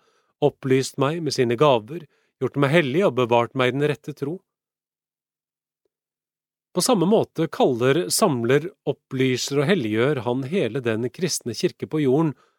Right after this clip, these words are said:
og bevarer den hos Kristus i den sanne og ene tro.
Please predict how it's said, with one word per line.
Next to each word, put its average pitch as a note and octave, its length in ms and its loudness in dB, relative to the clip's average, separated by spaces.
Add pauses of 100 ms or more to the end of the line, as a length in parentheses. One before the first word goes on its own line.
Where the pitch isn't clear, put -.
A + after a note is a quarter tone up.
(320)
og C3+ 140 -2
bevarer A#2+ 340 0
den E3+ 160 0
hos D3+ 240 -6
Kristus - 640 -4 (100)
i A2 80 -12
den G#2 160 -6
sanne A#2 540 -2 (180)
og D#3 160 -8
ene A2+ 320 -2
tro. - 240 -8